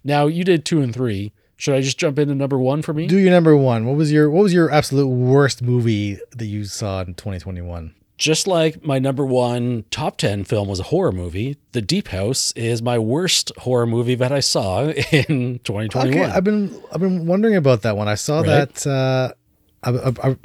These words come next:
Speaker 2: I saw it on, on different lists and stuff, but I haven't, uh,
Speaker 1: Yeah.
Speaker 2: had a chance to take a look at it yet. I was curious, but you're saying that it's complete garbage.
Speaker 1: For me, it was complete,
Speaker 2: <laughs>
Speaker 1: it was complete garbage. Like, here's the thing. Like, I just talked about Alien Conquest, like,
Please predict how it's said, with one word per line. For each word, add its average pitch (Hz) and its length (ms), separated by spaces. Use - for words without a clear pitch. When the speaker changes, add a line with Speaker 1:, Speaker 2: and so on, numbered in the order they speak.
Speaker 2:
I 131 100
saw 151 240
it 143 60
on, 123 240
on 117 120
different 113 260
lists 131 200
and 156 100
stuff, 82 200
but 90 80
I 92 60
haven't, 107 380
uh, 107 220
Speaker 1:
Yeah. 104 180
Speaker 2:
had 113 140
a 104 40
chance 120 220
to - 80
take 113 180
a 113 40
look 135 160
at 101 80
it 82 40
yet. 78 180
I 80 40
was 92 120
curious, 117 580
but 113 100
you're 147 120
saying 143 440
that 127 120
it's 120 160
complete 123 260
garbage. 120 480
Speaker 1:
For 165 160
me, 190 320
it 147 240
was 147 160
complete, 165 360
Speaker 2:
<laughs> - 200
Speaker 1:
it 160 60
was 175 140
complete 196 280
garbage. 170 320
Like, 175 320
here's 202 260
the 110 100
thing. 82 200
Like, 113 200
I 175 100
just - 220
talked 98 180
about 90 140
Alien 82 260
Conquest, 85 380
like, 95 160